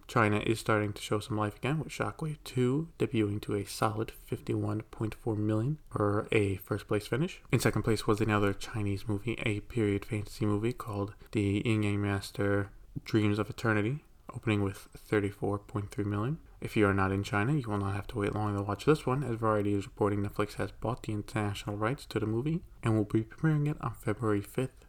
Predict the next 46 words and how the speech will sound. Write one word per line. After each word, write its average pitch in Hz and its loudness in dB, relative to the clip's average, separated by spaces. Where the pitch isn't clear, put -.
a 120 2
week 117 0
before 117 -6
Chinese 104 0
New 110 2
Year. 101 0
Last 107 0
week's 104 2
first - -2
place 104 0
opener, 104 2
The 101 -2
Rescue, 110 0
came 101 0
in 95 2
in 95 -2
third 110 0
with 104 -6
nine 98 0
point 98 -4
eight - -4
million, 113 -2
for 98 2
a 95 -2
total 98 2
now 98 2
of 92 -6
sixty-four - -4
million. 107 0
In 120 0
fourth 131 2
place 127 0
was 120 -2
Disney 135 0
with 123 -2
Soul, 123 2
which, 113 -2
while 113 4
it 104 6
came 110 0
in 104 2
with 98 -2
five - 0
point 107 -4
five 104 -2
million, 113 0